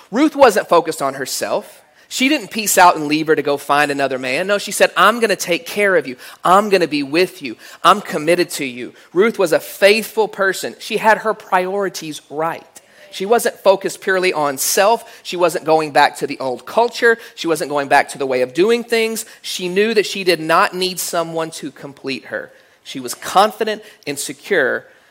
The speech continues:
in who she was in this season of her life. So I wanna go back to Genesis two real fast. You remember when it said at the very end of the passage that we read that God at the right time said, "I'm going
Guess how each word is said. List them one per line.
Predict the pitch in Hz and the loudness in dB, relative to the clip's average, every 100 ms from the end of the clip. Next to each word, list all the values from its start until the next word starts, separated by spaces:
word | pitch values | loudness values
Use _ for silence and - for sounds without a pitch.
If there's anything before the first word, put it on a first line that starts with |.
| _ | _
in | 131 | -16
who | 127 139 | -12 -12
she | - 135 | -10 -10
was | 127 127 113 - | -4 -2 -4 -6
in | 127 | -12
this | 120 - | -14 -12
season | 135 123 113 | -12 -12 -12
of | 104 | -12
her | - | -10
life. | 117 151 113 - - _ _ _ _ _ _ _ _ _ _ _ | -8 -6 -6 -10 -20 _ _ _ _ _ _ _ _ _ _ _
So | - 165 | 0 2
I | |
wanna | 165 | 4
go | 165 | 4
back | 151 139 | 2 2
to | 139 | -2
Genesis | 131 131 127 131 | -6 -8 -10 -14
two | - 147 | -14 -14
real | 120 110 | -12 -14
fast. | - 101 80 - _ _ _ _ _ _ _ _ _ | -14 -16 -16 -20 _ _ _ _ _ _ _ _ _
You | 139 139 | -4 -2
remember | 143 156 160 147 147 _ _ | 0 0 0 -2 -4 _ _
when | 135 131 127 127 _ _ _ | -6 -4 -4 -10 _ _ _
it | 135 - | -8 -2
said | 143 131 | 0 0
at | |
the | 127 | -2
very | 123 139 139 | -4 -4 -4
end | |
of | 139 | -8
the | 127 | -8
passage | - 147 - 135 | -6 -6 -6 -8
that | 143 135 | -8 -6
we | 147 | -6
read | 143 143 139 139 _ _ _ _ | -4 -4 -6 -10 _ _ _ _
that | 117 - | -12 -4
God | 131 135 139 143 | 2 2 2 -2
at | 120 - | -6 -14
the | 117 | -8
right | 127 127 | -6 -8
time | - 143 135 135 135 _ | -10 -8 -8 -8 -14 _
said, | - - - | -12 -10 -4
"I'm | 135 143 | -4 -4
going | 135 135 135 139 135 | -6 -6 -6 -8 -14